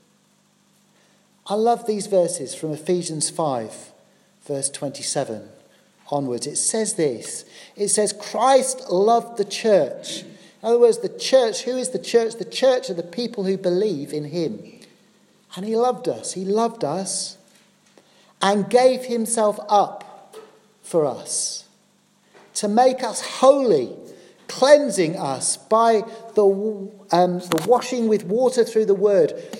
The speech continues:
and to present us to himself without stain or wrinkle or any other blemish,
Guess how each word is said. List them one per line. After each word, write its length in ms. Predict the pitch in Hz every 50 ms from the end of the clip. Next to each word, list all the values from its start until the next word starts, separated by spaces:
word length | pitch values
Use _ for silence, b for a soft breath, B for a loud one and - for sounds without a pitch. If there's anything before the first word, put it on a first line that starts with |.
| B B B
and 160 | 208 220 214 -
to 80 | 220
present 800 | 214 214 214 208 190 - 247 269 277 277 269 - - - - - - - - - - -
us 340 | 226 226 220 214 214 - -
to 300 | - - - 233 233 220
himself 880 | 196 226 226 208 208 196 - - 185 170 147 127 127 - - - - b b b b b b b _
without 460 | 208 214 220 226 233 233 226 220 -
stain 640 | - - - 202 185 165 147 123 117 107 107 - - B B B B B B B -
or 240 | 214 226 233 226 220
wrinkle 680 | 202 196 185 170 - - - 143 117 107 - - - - - - _ _ _ _ b b b b b b b
or 320 | 208 208 202 202 - - -
any 400 | 202 233 240 233 233 233 233 233 - - - -
other 420 | 185 196 196 196 185 185 180 180 - - - - -
blemish, 840 | - 165 170 156 139 120 120 - - - - - - - - - -